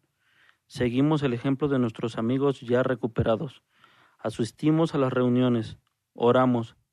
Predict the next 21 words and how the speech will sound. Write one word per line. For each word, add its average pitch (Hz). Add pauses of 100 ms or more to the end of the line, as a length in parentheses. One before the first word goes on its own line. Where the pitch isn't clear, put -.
renovamos 127
nuestra 127
actividad 120
en 139
la 123
iglesia 135 (280)
y 123
meditamos 147
y 139
aplicamos 135
las 123
Escrituras, 110 (720)
con 120
lo 117
que -
empezamos 143
a 147
tener 127
nuestros 131
propios 120
milagros. 110